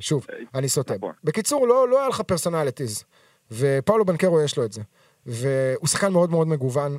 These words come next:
Speaker 1: בגובה שלו הוא פליימייקר, כמובן שהוא צריך לעבוד על הקליעה שלו ולשפר אותה, וכל שחקן צריך לעשות את זה, בטח בגילאים האלה.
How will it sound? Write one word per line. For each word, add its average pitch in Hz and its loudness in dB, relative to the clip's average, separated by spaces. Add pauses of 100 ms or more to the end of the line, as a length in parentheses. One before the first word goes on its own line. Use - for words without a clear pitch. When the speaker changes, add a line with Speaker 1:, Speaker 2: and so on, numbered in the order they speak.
Speaker 1:
בגובה 143 0
שלו 131 0
הוא 127 -2
פליימייקר, 147 0 (280)
כמובן 180 2
שהוא 180 -2
צריך 151 0
לעבוד 139 2
על 131 0
הקליעה 127 -2
שלו 135 -2
ולשפר 117 -6
אותה, 135 0
וכל 113 -4
שחקן - -6
צריך 135 -6
לעשות 131 -4
את 127 -4
זה, 123 -4
בטח 123 -6
בגילאים 123 -2
האלה. 143 0